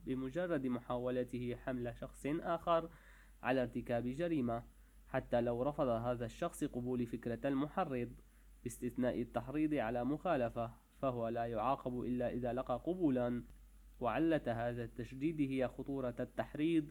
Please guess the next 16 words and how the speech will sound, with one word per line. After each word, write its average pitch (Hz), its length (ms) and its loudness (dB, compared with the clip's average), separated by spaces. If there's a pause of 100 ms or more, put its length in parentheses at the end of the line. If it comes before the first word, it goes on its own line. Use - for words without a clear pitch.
(120)
ورغبة 151 580 2
المشرع 135 800 0
في 139 140 -4
قطع 131 360 -4
دابره. 127 680 0 (840)
بني 165 460 4
على 127 340 4
قاعدة 151 380 6 (120)
تبعة 156 360 2
المحرض 135 640 2
مستقلة 131 680 -2
عن 120 220 0
تبعة 123 400 0
المحرض 151 640 0 (200)
النتائج 120 600 0
التالية. 123 720 2